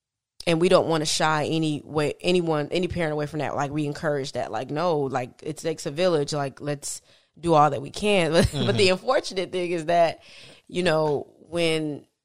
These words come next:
Speaker 1: y-, you buy all these diapers, we don't know, you're not, you're not, you really don't know what's going to work for your baby,
Speaker 2: Mm-hmm.
Speaker 1: right? <laughs> And so, I mean,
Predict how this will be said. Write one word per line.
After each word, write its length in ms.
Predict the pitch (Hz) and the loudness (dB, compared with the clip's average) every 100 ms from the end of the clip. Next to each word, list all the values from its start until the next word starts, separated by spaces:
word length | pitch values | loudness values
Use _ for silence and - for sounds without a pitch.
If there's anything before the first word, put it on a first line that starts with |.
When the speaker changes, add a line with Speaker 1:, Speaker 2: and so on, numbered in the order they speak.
| _ _ _ _ - | _ _ _ _ -18
Speaker 1:
y-, 60 | 131 - | -16 -10
you 160 | 180 | -2
buy 180 | 165 151 | 4 4
all 80 | 151 | 4
these 140 | 156 | 0
diapers, 240 | 156 135 170 | 0 0 0
we 80 | 214 | 0
don't 220 | 208 135 | 0 0
know, 380 | 147 160 160 - | -2 -2 -4 -6
you're 140 | 175 196 | 0 2
not, 160 | 175 | 2
you're 100 | 185 202 | 2 2
not, 160 | 196 | 0
you 180 | 170 202 | -6 -2
really 180 | 226 214 | 0 2
don't 200 | 185 170 | 2 4
know 160 | 170 160 | 2 2
what's 160 | 156 | 0
going 220 | - 156 147 | -2 -4 -4
to 140 | 143 - _ | -10 -16 _
work 240 | 156 156 | -6 -6
for 120 | - 156 | -6 -6
your 180 | 143 | -4
baby, 500 | 143 139 135 80 101 - | -2 -4 -4 -10 -14 -2
Speaker 2:
Mm-hmm. 120 | 143 | 2
Speaker 1:
right? 640 | 139 - - 247 - 302 - - | 2 2 2 0 2 0 0 -10
<laughs> 0 | - - - | -16 -16 -4
And 120 | 202 | -2
so, 340 | 190 190 175 170 | 4 6 6 6
I 80 | 170 | 4
mean, 480 | 170 165 160 156 | 2 0 -2 -4